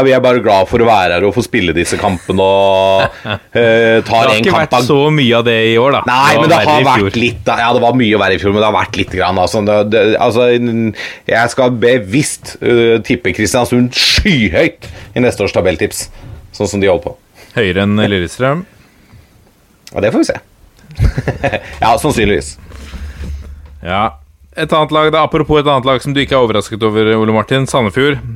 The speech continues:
Speaker 2: Alle andre i hele Norge er overrasket over Sandefjord. Eh, vi har jo snakket om, vi har jo snakket litt om det tidligere.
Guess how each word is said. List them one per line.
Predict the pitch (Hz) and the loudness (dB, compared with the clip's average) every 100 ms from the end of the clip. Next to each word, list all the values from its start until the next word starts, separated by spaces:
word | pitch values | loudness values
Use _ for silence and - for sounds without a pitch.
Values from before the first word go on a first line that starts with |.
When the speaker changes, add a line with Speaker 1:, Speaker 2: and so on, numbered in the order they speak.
| 117 | -4
Speaker 2:
Alle | 139 127 127 | 0 2 2
andre | 104 101 | 0 0
i | 104 | 0
hele | 101 | 0
Norge | 101 98 | 0 0
er | 113 110 | 0 0
overrasket | 92 87 - 101 | 0 -4 -6 -8
over | 95 | -4
Sandefjord. | 104 82 90 85 - - - - - - - - - - - - - - | -4 -6 -8 -8 -12 -20 -20 -20 -20 -20 -20 -20 -20 -10 -8 -8 -10 -8
Eh, | 98 98 104 | -4 -2 0
vi | 127 | 0
har | |
jo | 123 | 0
snakket | 143 - 120 | -4 -2 -2
om, | 117 - - | -2 -10 -4
vi | 127 | 0
har | 131 | 0
jo | 123 | 0
snakket | 135 123 | -2 0
litt | 123 | 0
om | 120 107 | 0 0
det | 123 | 0
tidligere. | 127 98 104 135 | 0 0 2 0